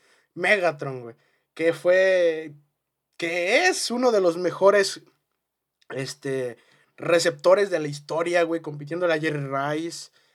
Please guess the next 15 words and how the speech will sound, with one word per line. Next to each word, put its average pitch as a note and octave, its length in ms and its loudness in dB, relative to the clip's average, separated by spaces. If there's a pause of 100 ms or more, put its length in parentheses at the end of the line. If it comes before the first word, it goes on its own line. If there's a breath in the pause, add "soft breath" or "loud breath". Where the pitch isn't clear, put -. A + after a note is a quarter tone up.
(240)
a, B2+ 880 -4
iba A#2 140 -14
a - 20 -14
decir B2+ 220 -10
Stephon A#2+ 380 -14
Diggs, A2+ 300 -18
güey. G2+ 160 -16
No A2+ 120 -14
mames. A#2 640 -14
Se - 120 -14
me B2+ 80 -10
fue D3+ 140 -6
el D#3+ 80 -6
nombre, D#3 400 -2
güey. G#2+ 240 -14